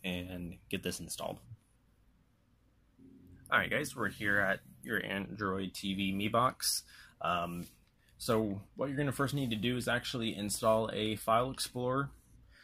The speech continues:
So first go to your Google Play Store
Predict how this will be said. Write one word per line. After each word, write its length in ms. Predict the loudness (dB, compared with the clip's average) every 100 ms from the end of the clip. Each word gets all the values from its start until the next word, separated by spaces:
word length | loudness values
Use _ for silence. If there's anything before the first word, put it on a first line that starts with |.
| -20
So 260 | -6 -2 -2
first 360 | 0 -2 -2 2
go 200 | 2 2
to 220 | -2 -2
your 680 | 0 0 0 2 2 0 -2 -12 -20 -20 -20 _ -20 _ _ _ _ _ _ _ _ -4
Google 200 | 0 0
Play 260 | 2 0
Store 520 | 0 -4 -2 -2 -2